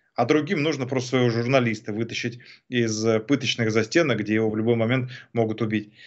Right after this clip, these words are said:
Вот. Происходит очень не-, неравнозначная ситуация, очень кривая. Запад хочет освободить журналиста, Путин хочет освободить убийцу. Уже в этом есть большая разница, в этих двух системах. Если мы говорим про Навального,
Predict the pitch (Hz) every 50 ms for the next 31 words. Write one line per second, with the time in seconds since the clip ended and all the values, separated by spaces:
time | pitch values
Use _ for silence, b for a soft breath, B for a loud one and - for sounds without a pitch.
0 | B B B B B B B 120 120 113 104 95 - - - 117 117 117 - 190
1 | 202 190 170 - 151 123 135 147 139 131 131 131 127 120 123 123 131 127 127 123
2 | 123 113 123 123 120 113 143 151 139 127 131 127 120 107 123 120 113 - 135 147
3 | 175 170 170 - 131 120 113 110 107 104 101 101 - 113 110 - 127 123 123 127
4 | 131 127 120 104 98 98 98 120 143 139 139 - - - - 127 123 - - 120
5 | 110 - 120 120 123 123 127 123 123 123 123 127 135 143 170 208 202 196 - 190
6 | 180 - B B B B B B _ - 180 180 170 143 113 123 151 139 - -
7 | 123 120 123 117 123 123 123 123 123 123 120 117 107 101 101 - - 98 101 110
8 | 113 123 139 139 135 120 113 107 104 104 101 104 101 98 98 117 113 113 - 120
9 | 117 113 113 104 101 101 - - 101 107 107 - 104 110 113 104 - 127 120 -
10 | - 113 104 - - B B B B B B B B B B 117 117 156 156 151
11 | 127 131 139 147 156 143 - 131 127 131 131 123 113 104 101 101 98 98 -